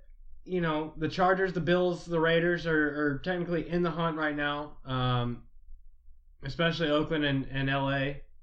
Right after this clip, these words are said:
The Chargers right now, I think they have the best chance of winning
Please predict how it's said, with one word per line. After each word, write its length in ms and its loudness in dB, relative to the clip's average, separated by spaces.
The 100 -6
Chargers 400 0
right 180 4
now, 340 -2
I 100 2
think 220 2
they 100 4
have 160 0
the 80 0
best 260 0
chance 240 0
of 100 -6
winning 420 0